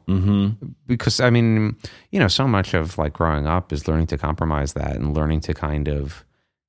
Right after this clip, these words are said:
Speaker 2: give away a little bit of your weirdness at a time so that, uh, uh, other people are comfortable with you.
Speaker 1: Yeah, I also think that it has, uh,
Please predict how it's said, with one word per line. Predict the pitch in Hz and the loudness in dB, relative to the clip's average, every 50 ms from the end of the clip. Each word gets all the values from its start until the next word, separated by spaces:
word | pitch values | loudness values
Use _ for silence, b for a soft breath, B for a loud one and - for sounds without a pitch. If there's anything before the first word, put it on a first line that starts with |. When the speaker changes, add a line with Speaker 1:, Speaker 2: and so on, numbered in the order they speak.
| _ | _
Speaker 2:
give | - 92 87 | -2 0 2
away | 85 80 80 80 80 80 78 73 | 2 2 4 4 4 4 2 2
a | - 78 | 0 0
little | 78 78 80 82 90 90 90 90 | 0 0 0 0 2 2 2 2
bit | 90 90 82 80 | 2 2 2 2
of | 78 76 | 0 0
your | 78 76 73 | 0 0 0
weirdness | 73 76 76 80 80 80 76 76 - - - | 0 2 0 2 2 0 0 0 0 0 0
at | 82 80 | 0 -2
a | 73 71 | -2 -2
time | - - 78 78 80 80 78 78 | -4 -4 -2 -2 0 0 0 0
so | - - 82 76 | -2 -2 -2 -2
that, | 71 76 73 73 73 - - - - _ | -2 -2 -4 -4 -6 -8 -10 -18 -14 _
uh, | - 80 76 69 - - _ | -4 -4 -4 -4 -6 -8 _
uh, | 82 78 71 - - | -4 -4 -4 -4 -4
other | 80 76 80 78 | -4 -4 -4 -4
people | - - 78 - - 80 71 | -4 -6 -6 -4 -4 -4 -4
are | 69 | -4
comfortable | - - - 69 73 - - - - 65 - 64 62 64 | -4 -4 -4 -4 -4 -4 -4 -6 -6 -4 -4 -6 -8 -8
with | - - - - | -8 -10 -8 -8
you. | 53 53 50 50 - - B B B B _ | -10 -10 -10 -12 -12 -14 B B B B _
Speaker 1:
Yeah, | - 135 139 110 110 117 | 2 2 2 4 4 4
I | 131 | 4
also | 151 - - 175 | 4 4 2 2
think | - 131 113 98 - | 4 2 2 2 2
that | 107 98 95 | 2 4 4
it | 95 90 | 4 4
has, | 101 98 95 - - | 4 2 2 2 0
uh, | 85 - - - _ _ 90 90 87 85 85 82 | -2 -4 -6 -14 _ _ 0 0 2 2 2 0